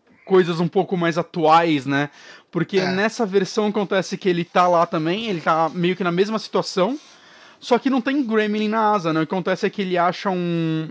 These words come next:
Speaker 1: é um Discman?
Speaker 2: É um podcast, é uma espécie de um, de um
Speaker 1: Walkman.
Speaker 2: iPod.
Speaker 1: Mas é, acho, eu acho, eu acho que era alguma coisa física mesmo, tipo um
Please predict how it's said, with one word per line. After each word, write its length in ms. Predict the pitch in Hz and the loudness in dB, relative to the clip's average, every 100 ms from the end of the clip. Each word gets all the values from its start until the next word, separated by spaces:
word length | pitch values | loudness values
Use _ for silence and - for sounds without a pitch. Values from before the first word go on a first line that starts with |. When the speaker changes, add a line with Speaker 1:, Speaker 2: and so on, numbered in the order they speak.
| - - | -12 -4
Speaker 1:
é 80 | |
um 120 | 196 247 | -2 0
Discman? 580 | 302 - 440 156 131 | -2 -6 -4 -2 0
Speaker 2:
É 40 | 214 | 0
um 180 | 226 139 | -2 -2
podcast, 600 | 247 - - 170 175 269 | -4 -6 -8 -6 -2 0
é 100 | 339 | -2
uma 400 | 240 240 269 277 | -2 -6 -6 -6
espécie 460 | - 247 226 - | -6 -4 -4 -4
de 100 | 202 | -6
um, 220 | 214 196 170 151 _ 151 143 | -8 -8 -10 -16 _ -20 -8
de 100 | 165 | -8
um 340 | 160 156 143 165 | -6 -10 -8 -2
Speaker 1:
Walkman. 420 | 160 151 151 131 | -2 0 -2 0
Speaker 2:
iPod. 440 | 127 135 160 143 - - - - | 0 0 0 -2 -8 -20 -20 -20
Speaker 1:
Mas 540 | - 160 135 180 196 202 | -14 -12 -10 -4 -4 -2
é, 100 | 202 | -4
acho, 180 | 185 - | -4 -6
eu 80 | 180 | -6
acho, 180 | 170 - - | -8 -12 -8
eu 120 | 165 | -4
acho 140 | 190 - | -4 -2
que 60 | |
era 120 | 254 | 0
alguma 340 | 240 226 214 196 | 2 2 0 -2
coisa 160 | 233 | -4
física 400 | 349 202 180 170 | -4 -4 -4 -2
mesmo, 180 | 147 143 | -2 -2
tipo 140 | 131 151 | -4 -4
um 200 | 135 | -4